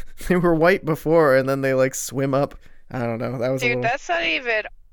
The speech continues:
Speaker 2: all of it. Apparently, the Chamberlain didn't go up or something, and then,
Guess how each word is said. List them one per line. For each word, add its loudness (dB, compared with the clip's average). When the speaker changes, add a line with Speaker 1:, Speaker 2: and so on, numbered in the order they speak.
Speaker 2:
all 2
of -4
it. 2
Apparently, 0
the 2
Chamberlain -2
didn't -4
go 0
up 0
or 0
something, -2
and -2
then, 0